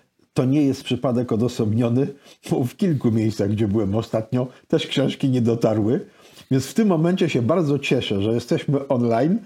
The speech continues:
i nie muszę do tego dokładać kolejnego egzemplarza z własnej części.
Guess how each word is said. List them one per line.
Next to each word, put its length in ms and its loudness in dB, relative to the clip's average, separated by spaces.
i 80 2
nie 120 2
muszę 280 0
do 120 2
tego 240 2
dokładać 580 0
kolejnego 500 2
egzemplarza 640 0
z 100 -2
własnej 460 0
części. 500 -6